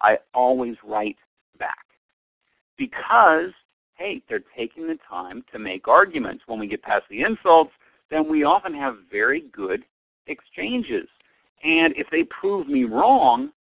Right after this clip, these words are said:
well, that, that couldn't be better. I mean, we want every harsh judgment in this book to be proven wrong. And simply by having that exchange with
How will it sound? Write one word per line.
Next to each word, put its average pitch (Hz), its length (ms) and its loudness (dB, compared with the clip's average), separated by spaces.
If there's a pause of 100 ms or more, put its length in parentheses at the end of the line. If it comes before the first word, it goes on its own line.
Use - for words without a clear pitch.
(200)
well, 104 200 -2
that, 113 180 0
that 117 180 -6
couldn't 113 240 -10
be 113 280 -10 (420)
better. 143 400 6
I - 20 0
mean, 98 160 -8
we 117 120 -4
want 110 200 -2
every 113 320 -2 (160)
harsh 120 240 4 (100)
judgment 104 440 -2
in 101 120 -10
this 98 220 -10
book 104 200 -2 (100)
to 110 80 -12
be 127 160 -6
proven 95 500 -6
wrong. 85 300 -2 (640)
And 165 380 0 (480)
simply 220 380 -2
by 151 460 2
having 180 440 -2
that 160 180 2
exchange 127 800 -4
with 117 200 -4